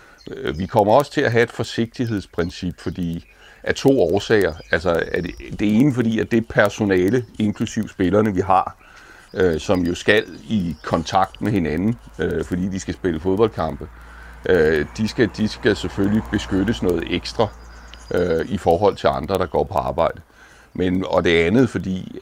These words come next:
at, øh, hvis, hvis vi lige pludselig får et udbrud af smitte, der breder sig, jamen, så er det jo et meget stort værditab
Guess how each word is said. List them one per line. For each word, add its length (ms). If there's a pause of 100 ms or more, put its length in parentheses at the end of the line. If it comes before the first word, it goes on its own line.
at, 260
øh, 240
hvis, 380
hvis 420
vi 40
lige 220
pludselig 380
får 220
et 140
udbrud 500
af 60
smitte, 520
der 80
breder 380
sig, 180 (600)
jamen, 80
så 120
er 40
det 80
jo 60
et 60
meget 260
stort 280
værditab 580